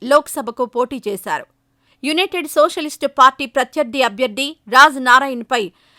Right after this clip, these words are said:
లక్షా పదకొండు వేల ఎనిమిది వందల పది ఓట్ల తేడాతో ఆమె విజయం సాధించారు. అయితే ఎన్నికల్లో గెలుపు సాధించేందుకు ఇందిర అక్రమాలకు పాల్పడ్డారని,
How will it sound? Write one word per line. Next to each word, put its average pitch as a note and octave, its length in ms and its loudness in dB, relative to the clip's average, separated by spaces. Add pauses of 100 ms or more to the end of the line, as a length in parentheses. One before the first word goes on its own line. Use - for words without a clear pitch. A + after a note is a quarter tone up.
(120)
లక్షా D4+ 340 2
పదకొండు C4+ 460 -4
వేల B3 160 0
ఎనిమిది B3 300 -2
వందల A#3 280 -4
పది B3+ 360 -2
ఓట్ల D4 340 0
తేడాతో A#3+ 560 -2 (120)
ఆమె C4 220 6
విజయం A#3+ 320 -6
సాధించారు. G3+ 640 -4 (600)
అయితే C#4+ 220 0
ఎన్నికల్లో C#4 500 -2
గెలుపు C4+ 360 -2
సాధించేందుకు B3+ 800 -2
ఇందిర D#4 360 -2
అక్రమాలకు C4+ 580 0
పాల్పడ్డారని, A3+ 840 -2